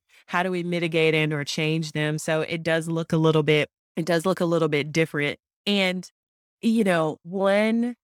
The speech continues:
I think the th-, biggest takeaway that I have from meetings with medical students who are interested in E N T and are really kind of, <laughs> you know, in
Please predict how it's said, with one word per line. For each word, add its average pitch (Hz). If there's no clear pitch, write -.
I 190
think 214
the 185
th-, -
biggest 247
takeaway 160
that 151
I 160
have 160
from 151
meetings 160
with 151
medical 151
students 151
who 156
are 143
interested 160
in 143
E 143
N 143
T 135
and 156
are 147
really 165
kind 151
of, 139
<laughs> -
you 214
know, 185
in 156